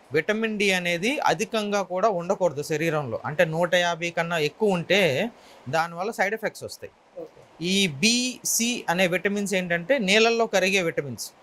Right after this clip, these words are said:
Speaker 1: అంటే మనం ఎక్కువ మోతాదుల్లో తీసుకున్నా కూడా మన యూరిన్‌లో నుంచి అవి బయటికి వెళ్ళిపోతాయి, శరీరంలో ఎక్కడ స్టోర్ అవ్వవు.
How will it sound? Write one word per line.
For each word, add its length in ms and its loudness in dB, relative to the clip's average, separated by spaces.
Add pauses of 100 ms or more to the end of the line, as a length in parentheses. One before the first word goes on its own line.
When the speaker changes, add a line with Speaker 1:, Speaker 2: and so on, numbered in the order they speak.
(140)
Speaker 1:
అంటే 160 -2 (340)
మనం 160 -4
ఎక్కువ 280 -2
మోతాదుల్లో 640 -2
తీసుకున్నా 520 -8
కూడా 560 0 (380)
మన 140 0
యూరిన్‌లో 500 4
నుంచి 460 0
అవి 180 4
బయటికి 340 2
వెళ్ళిపోతాయి, 480 -4
శరీరంలో 580 0
ఎక్కడ 240 2
స్టోర్ 480 2
అవ్వవు. 240 -4